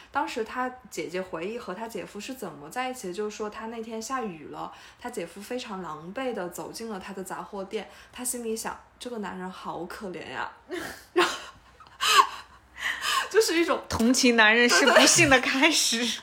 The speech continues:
Speaker 1: <laughs> 对，我每次看到这种，我都会想到那个书里写的故事情节，“这个男人好可怜呀，我想拯救他，我要去怎么怎么样。”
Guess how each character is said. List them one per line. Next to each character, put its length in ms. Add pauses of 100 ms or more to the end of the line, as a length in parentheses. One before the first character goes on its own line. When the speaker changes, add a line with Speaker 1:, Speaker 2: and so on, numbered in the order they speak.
(140)
Speaker 1:
<laughs> 360
对， 180 (220)
我 160
每 440
次 260
看 200
到 140
这 160
种， 140
我 80
都 100
会 140
想 240
到 100
那 140
个 280
书 280
里 120
写 200
的 80
故 160
事 120
情 240
节 300
，“这 100
个 60
男 180
人 140
好 300
可 240
怜 160
呀， 120
我 140
想 180
拯 280
救 180
他， 180
我 140
要 160
去 400
怎 120
么 120
怎 100
么 140
样。” 140